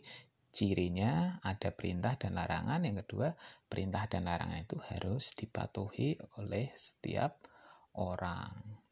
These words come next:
Nah, lanjut lagi, kita akan melihat Indonesia itu adalah negara hukum,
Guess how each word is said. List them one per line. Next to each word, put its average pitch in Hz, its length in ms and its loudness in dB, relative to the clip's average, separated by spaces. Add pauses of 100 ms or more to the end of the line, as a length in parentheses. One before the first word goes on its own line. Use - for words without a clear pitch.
Nah, 87 640 -6 (560)
lanjut 95 320 4
lagi, 117 480 4 (880)
kita - 160 4
akan 160 240 2
melihat 151 440 2 (1400)
Indonesia 123 880 6
itu 151 320 2 (440)
adalah 113 640 0 (800)
negara 107 480 6 (560)
hukum, 113 400 6